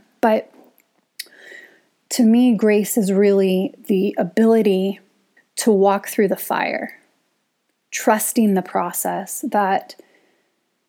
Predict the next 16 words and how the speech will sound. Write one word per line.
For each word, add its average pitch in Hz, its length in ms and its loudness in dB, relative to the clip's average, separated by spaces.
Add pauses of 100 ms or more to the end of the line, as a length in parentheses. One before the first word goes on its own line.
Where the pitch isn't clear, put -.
(600)
everything 240 420 2
in 220 60 2
life 190 240 0
is 233 200 0
temporary. 196 840 -4 (100)
And 196 680 2 (120)
rather 220 840 2
than 196 200 0
attaching 190 960 -2 (320)
judgment 214 580 0
to 190 220 -4
the 185 60 0
good 196 440 0
or 185 120 -2
the 190 80 -4
bad, 202 540 0